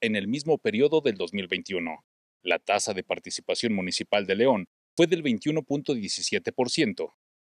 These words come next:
y obtuvo la posición número veintidós en el ranking estatal de delitos por cada cien mil habitantes. La violencia familiar también aumentó de enero a julio del dos mil veintidós en León. Se iniciaron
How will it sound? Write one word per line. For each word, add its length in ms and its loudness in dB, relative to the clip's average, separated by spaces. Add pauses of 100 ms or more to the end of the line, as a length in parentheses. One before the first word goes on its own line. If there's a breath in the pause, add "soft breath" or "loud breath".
(200)
y 100 -4
obtuvo 320 2
la 120 4
posición 580 -2
número 340 2
veintidós 560 2
en 160 2
el 160 0
ranking 460 -2
estatal 480 -2
de 100 -2
delitos 400 -2
por 200 -2
cada 220 0
cien 240 -2
mil 140 -2
habitantes. 720 -4 (380)
La 160 2
violencia 480 -4
familiar 480 2 (320)
también 300 2
aumentó 520 4
de 220 0
enero 300 2
a 20 2
julio 320 2
del 160 2
dos 160 -4
mil 140 -4
veintidós 560 2
en 160 -2
León. 320 -4 (260)
Se 140 -2
iniciaron 560 0